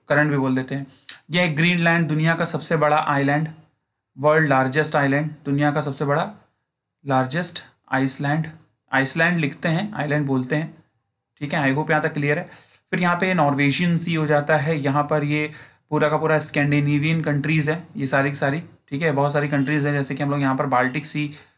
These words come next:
पर बात कर देते हैं, बाल्कन सी पर बात कर लेते हैं, यहाँ पर बैरेट,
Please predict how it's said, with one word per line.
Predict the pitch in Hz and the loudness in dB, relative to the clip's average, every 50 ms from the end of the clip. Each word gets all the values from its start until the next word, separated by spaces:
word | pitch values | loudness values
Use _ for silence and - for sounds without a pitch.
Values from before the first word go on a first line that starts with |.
| _ _ - | _ _ -2
पर | 147 143 | 0 2
बात | 139 143 143 143 - | 4 2 2 2 0
कर | 151 143 | -2 0
देते | 135 139 139 131 147 | 0 0 0 0 0
हैं, | 143 139 139 139 139 135 | 0 0 0 0 0 0
बाल्कन | 135 131 131 131 - 156 151 | 2 0 0 0 0 -2 -2
सी | 139 151 143 | -2 -4 -4
पर | 147 151 139 | -4 -2 0
बात | - - - - | 0 0 -2 -2
कर | - 143 | -4 -2
लेते | 139 139 139 135 - 139 | -2 -2 -4 -4 -4 -2
हैं, | 135 139 | -2 0
यहाँ | 139 135 131 131 | 0 0 0 0
पर | - 135 131 135 - - - - _ _ 143 | -2 -4 -6 -6 -10 -16 -20 -20 _ _ -2
बैरेट, | 135 139 139 139 143 151 143 147 | 0 2 2 4 4 2 2 0